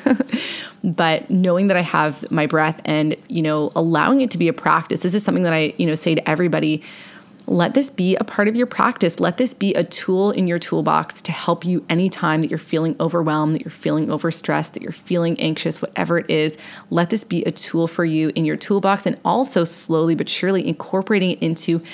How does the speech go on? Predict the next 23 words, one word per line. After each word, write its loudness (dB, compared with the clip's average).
your 2
daily 2
practice, -2
right? -4
The 2
benefits 0
of -4
pranayama 2
are 0
best -2
seen 0
and 0
happen 0
best 2
when 2
we 2
have 0
a -2
consistent, -2
steady -2
practice. -2
But -8
obviously, 0